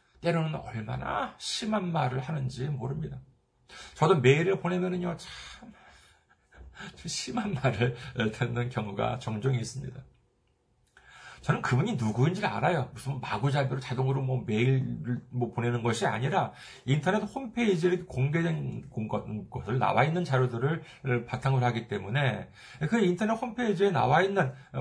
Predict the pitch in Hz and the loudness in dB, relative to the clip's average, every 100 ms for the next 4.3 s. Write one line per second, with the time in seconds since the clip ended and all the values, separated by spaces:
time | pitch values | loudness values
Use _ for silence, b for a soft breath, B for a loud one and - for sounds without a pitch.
0 | 117 127 135 139 127 143 175 123 117 151 | -2 0 -2 -2 0 0 2 0 0 0
1 | 196 220 147 127 117 104 85 117 117 165 | 0 -2 0 -2 -4 -8 -4 -4 -2 -4
2 | 196 B B 160 - 170 190 220 208 131 | -4 B B -4 0 4 4 4 -2 -2
3 | 147 156 160 147 220 - - - 190 131 | -2 -2 -4 -2 -2 0 -2 -2 -2 -2
4 | - 180 139 | -4 -6 -6